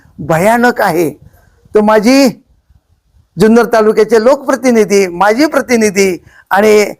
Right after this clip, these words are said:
लो-, लोकसभेचे खासदार कोल्हे साहेबांना विनंती आहे की, कोल्हे साहेब, आपण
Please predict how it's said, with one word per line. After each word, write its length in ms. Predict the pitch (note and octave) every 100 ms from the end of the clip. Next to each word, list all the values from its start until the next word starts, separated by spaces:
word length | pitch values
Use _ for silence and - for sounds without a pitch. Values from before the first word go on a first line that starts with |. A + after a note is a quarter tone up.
| _ _ _ _ - -
लो-, 460 | - - G#3+ G#3+
लोकसभेचे 920 | G#3 A3+ - G#3+ G#3+ G#3+ A3 G3+ - _ _ -
खासदार 500 | G3 F#3 A3 F#3 - - _ _ _ _ _
कोल्हे 280 | G#3+ G3 A#3+
साहेबांना 380 | G#3 G3+ A#3 B3+
विनंती 320 | B3+ C4 A#3+
आहे 100 | G3
की, 60 |
कोल्हे 320 | G3+ G#3 G#3 A3+
साहेब, 340 | A3 B3+ C4+ - _ _ _ -
आपण 440 | G#3+ G#3+ A#3 A#3